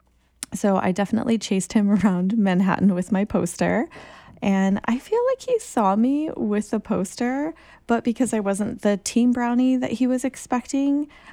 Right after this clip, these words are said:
I think that it was probably one of those things where maybe he thinks,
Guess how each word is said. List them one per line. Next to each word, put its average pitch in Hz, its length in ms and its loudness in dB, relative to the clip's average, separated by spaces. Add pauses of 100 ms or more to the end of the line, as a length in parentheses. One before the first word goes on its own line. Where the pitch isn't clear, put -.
(120)
I 202 120 4
think 196 320 0
that 214 320 0
it 190 120 0
was 180 340 -2 (180)
probably 196 420 0
one 185 200 2
of 170 60 0
those 175 180 -2
things 175 260 0
where 175 100 0
maybe 175 280 0
he 190 160 -2
thinks, 175 460 -2